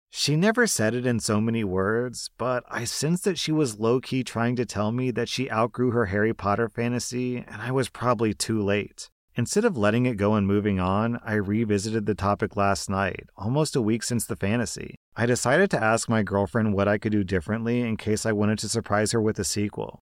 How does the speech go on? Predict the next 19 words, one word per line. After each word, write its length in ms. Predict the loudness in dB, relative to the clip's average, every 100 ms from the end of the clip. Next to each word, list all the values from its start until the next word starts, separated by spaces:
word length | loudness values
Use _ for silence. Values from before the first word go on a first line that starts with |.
| -8
My 240 | 0 2
girlfriend 540 | 4 4 2 2 0 2
sighed 580 | 4 6 4 2 -2 -6 -2
and 180 | 0
said 240 | 2 0 2
that 100 | 2
I 80 | 2
could 180 | 0
just 320 | 0 0 0 -6
copy 540 | 0 2 2 0 0
and 160 | 0 -2
paste 540 | 0 2 0 -4 -2
what 160 | 0 2
her 260 | 2 2 2
ex-boyfriend 1040 | 0 0 -4 -10 0 4 4 4 2 2
did. 400 | 2 0 -2 -12 -18 _ -4
She 220 | 0 2
paused 440 | 4 6 6 4
mid-sentence 800 | 2 4 4 2 2 4 2 0